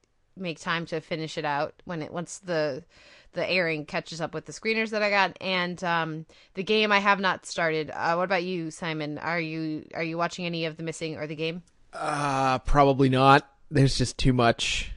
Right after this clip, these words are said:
Speaker 2: too
Speaker 1: Yeah.
Speaker 2: much to catch up on and too much that's still on. Uh, I don't even know how I'm feeling about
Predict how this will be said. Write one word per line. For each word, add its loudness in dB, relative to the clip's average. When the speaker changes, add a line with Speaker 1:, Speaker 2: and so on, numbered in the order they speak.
Speaker 2:
too -2
Speaker 1:
Yeah. 4
Speaker 2:
much 4
to -2
catch 2
up 0
on 4
and -2
too -2
much -4
that's -6
still -4
on. -6
Uh, 0
I 10
don't 8
even 4
know 6
how 6
I'm 2
feeling 2
about 0